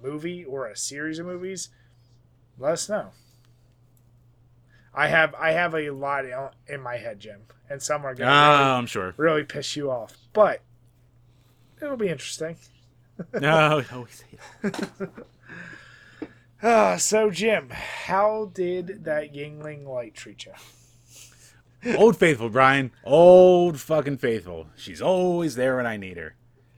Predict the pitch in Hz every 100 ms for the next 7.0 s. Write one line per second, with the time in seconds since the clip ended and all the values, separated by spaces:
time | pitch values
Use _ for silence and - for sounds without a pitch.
0 | _ _ - 117 113 143 151 147 147 143
1 | 156 147 143 151 147 147 147 151 151 143
2 | - 190 - 175 170 160 151 - _ _
3 | _ 160 165 170 151 214 170 190 196 208
4 | 202 202 262 240 - - _ - 320 196
5 | 190 214 - - _ _ _ 165 247 269
6 | 180 240 226 - 208 165 202 190 -